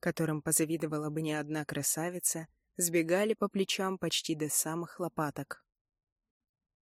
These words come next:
Мои волосы тоже изрядно отросли, и на манер Рунгерт я начала заплетать их в две толстые косы,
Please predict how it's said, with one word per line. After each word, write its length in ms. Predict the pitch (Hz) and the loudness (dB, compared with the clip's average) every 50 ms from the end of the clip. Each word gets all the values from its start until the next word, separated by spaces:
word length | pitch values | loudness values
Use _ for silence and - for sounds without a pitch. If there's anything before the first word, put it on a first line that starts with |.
| _ _ - | _ _ -4
Мои 240 | 165 170 165 165 160 | -2 0 2 2 2
волосы 420 | 151 160 160 156 156 151 - 151 | 2 2 2 2 2 0 0 0
тоже 380 | - - 170 190 175 175 160 151 | 0 0 0 0 2 0 0 0
изрядно 460 | 143 139 156 151 147 139 143 143 139 | 2 2 2 2 2 2 0 -2 -2
отросли, 600 | 135 - 143 143 - - - 160 160 175 175 - _ | -2 0 0 2 2 2 2 0 0 -2 -2 -4 _
и 80 | - 170 | -4 -2
на 100 | 160 160 | 0 0
манер 340 | 165 156 160 156 156 147 151 | 2 2 0 0 0 -2 -2
Рунгерт 680 | 147 147 147 151 147 147 156 165 190 214 - - _ _ _ _ _ _ - | -2 -2 -2 -4 -2 0 2 2 2 0 -4 -12 _ _ _ _ _ _ 0
я 160 | 196 196 202 | 4 6 6
начала 380 | 220 220 214 - - 202 196 196 | 6 6 4 2 0 0 0 2
заплетать 520 | 185 185 165 - 175 160 - 165 165 - | 4 2 2 2 0 0 0 0 0 0
их 180 | 170 160 160 151 | -2 -4 -4 -6
в 60 | 156 | -6
две 260 | 147 151 151 165 190 | -4 0 2 2 2
толстые 500 | - - 196 190 190 - - - 185 190 | 0 -2 -4 -4 -2 -4 0 0 0 0
косы, 540 | - - - 226 190 - - - 147 143 143 | 0 0 2 2 4 4 4 2 2 -2 -8